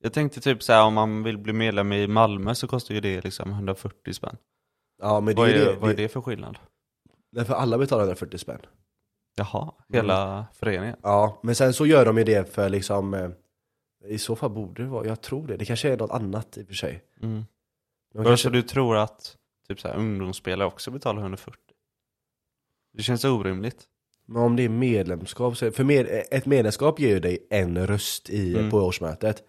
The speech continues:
Speaker 1: Mm.
Speaker 2: Den kan ju inte kosta tusen spänn för vissa och hundra spänn för andra.
Speaker 1: Nej.
Speaker 2: Men sen ungdomsspelarna betalar ju också en träningsavgift. De betalar ju
Speaker 1: Ja.
Speaker 2: medlemsavgift och
Speaker 1: Ja, den kanske är
Speaker 2: träningsavgift.
Speaker 1: inbakad i det.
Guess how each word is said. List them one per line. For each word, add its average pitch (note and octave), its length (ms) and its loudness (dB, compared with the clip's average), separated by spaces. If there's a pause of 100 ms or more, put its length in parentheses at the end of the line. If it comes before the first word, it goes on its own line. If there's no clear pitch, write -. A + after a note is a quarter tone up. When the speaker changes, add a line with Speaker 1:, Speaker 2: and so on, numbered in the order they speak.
Speaker 1:
Mm. G#2+ 140 -20 (180)
Speaker 2:
Den G#2+ 120 -4
kan B2+ 100 0
ju C3+ 40 4
inte B2+ 140 2
kosta D3 320 0
tusen A2 460 0
spänn G2+ 320 -2
för G2 120 -8
vissa G2 340 -4
och F2+ 80 0
hundra F#2 320 -4
spänn F2+ 240 -6
för F#2+ 120 -4
andra. F#2 300 -2
Speaker 1:
Nej. A2 120 -6 (840)
Speaker 2:
Men A#2 120 2
sen A#2+ 220 4
ungdomsspelarna A#2 760 2
betalar C#3+ 340 4
ju - 20 4
också F#2 160 -4
en F2+ 80 -4
träningsavgift. F2+ 1200 -2
De G#2 80 -6
betalar A2+ 180 0
ju G#2+ 60 2
Speaker 1:
Ja. A2+ 60 0
Speaker 2:
medlemsavgift G#2 400 -2
och A2+ 120 -6
Speaker 1:
Ja, A2+ 60 4
den A#2+ 100 2 (100)
kanske A2+ 60 2
är A#2 40 2
Speaker 2:
träningsavgift. A2+ 340 -2
Speaker 1:
inbakad G#2 580 -6
i G#2 340 -20
det. A#2 100 -14